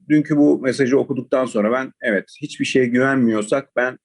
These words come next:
Merkez Bankası'na güvenerek, e, piyasalarda, e,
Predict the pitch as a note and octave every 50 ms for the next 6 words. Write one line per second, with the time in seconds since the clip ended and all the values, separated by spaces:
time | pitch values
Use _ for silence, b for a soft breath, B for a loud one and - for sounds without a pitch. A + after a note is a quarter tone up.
0 | _ _ - C3 C3 C#3 C3+ C3 - D3 C3 C3 C3 B2 A#2 A#2+ B2 - - -
1 | A#2+ A#2 A#2 A#2 C3 C3 B2+ B2+ B2+ A#2+ A#2+ B2+ C#3 - - - _ _ _ _
2 | _ - - A#2 A2+ A2+ A2 G#2+ G#2 G2+ G2+ G2+ G2+ G2+ - _ _ - C#3 C#3
3 | C3+ C3 - A#2 G#2 G#2+ G#2 G2+ G2+ A2+ B2+ C#3 - - _ _ _ _ _ -
4 | G#2